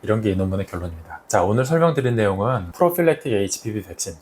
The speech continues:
그러니까 가다실이나 서바릭스 같은 에이치피브이 백신을 맞는다고 줄어든 게 아니에요.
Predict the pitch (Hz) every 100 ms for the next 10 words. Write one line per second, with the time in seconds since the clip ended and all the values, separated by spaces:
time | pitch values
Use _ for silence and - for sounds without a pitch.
0 | _ 95 90 92 101 107 107 113 104 120
1 | 156 151 156 - 131 - 104 90 - 131
2 | 123 - 87 - 127 92 95 95 95 135
3 | 170 - - 131 160 143 87 90 90 95